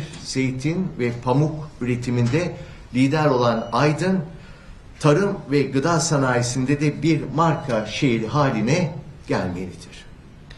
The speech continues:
Tarımsal üretimimizi sanayiyle bula-, buluşturacak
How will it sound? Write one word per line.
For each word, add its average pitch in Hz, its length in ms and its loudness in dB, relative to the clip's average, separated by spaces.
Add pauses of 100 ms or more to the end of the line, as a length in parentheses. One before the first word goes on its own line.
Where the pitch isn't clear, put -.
(300)
Tarımsal 160 500 4
üretimimizi 156 800 2
sanayiyle 147 880 2
bula-, 113 320 -2
buluşturacak 123 800 0